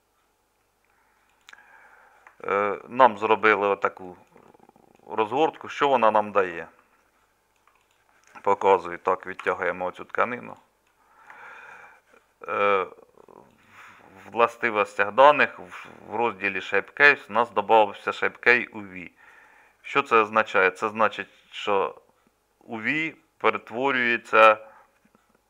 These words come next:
якщо виключити U V, це просто об'єкт. Якщо й включити,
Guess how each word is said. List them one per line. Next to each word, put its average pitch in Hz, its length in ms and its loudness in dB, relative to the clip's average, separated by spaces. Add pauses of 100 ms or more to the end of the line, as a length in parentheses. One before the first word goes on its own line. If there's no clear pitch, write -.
(280)
якщо 107 360 -2
виключити 101 800 -4 (920)
U 110 140 -12
V, 147 160 -2
це - 160 2
просто 117 360 0
об'єкт. 90 500 -4
Якщо 101 380 -2
й 80 340 -6
включити, 127 880 -2